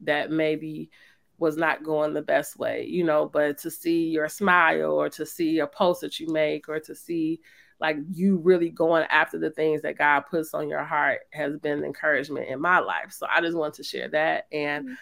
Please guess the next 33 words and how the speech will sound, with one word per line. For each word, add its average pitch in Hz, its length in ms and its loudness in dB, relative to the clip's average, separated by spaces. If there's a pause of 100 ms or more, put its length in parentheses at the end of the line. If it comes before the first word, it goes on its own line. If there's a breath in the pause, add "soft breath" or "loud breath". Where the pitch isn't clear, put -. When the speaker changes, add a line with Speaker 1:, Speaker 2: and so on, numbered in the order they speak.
(140 loud breath)
Speaker 1:
I'm 190 140 2
glad 214 300 12
we 214 100 2
had 196 160 4
this 185 160 -2
time 165 280 2
to 156 100 -10
talk, 170 480 4 (100)
and 156 580 -2 (720)
I'm 214 200 10
just 208 180 2
looking 190 320 0
forward 190 360 2
to 190 100 0
whatever 202 380 4
this - 280 -2
is 180 120 -2
even 160 180 -2
supposed 147 400 -4
to 143 80 -12
grow 143 240 -4
to 147 100 -8
be. 143 280 -8
Um, 277 80 2
Speaker 2:
Yes, 302 720 8 (160)
Speaker 1:
you 202 80 4
know, 220 80 2
I'm, 202 80 4
Speaker 2:
absolutely. 175 720 0
Speaker 1:
I'm 175 160 2 (100)
for 185 280 4
it. - 220 -4 (100)
I'm 156 160 -8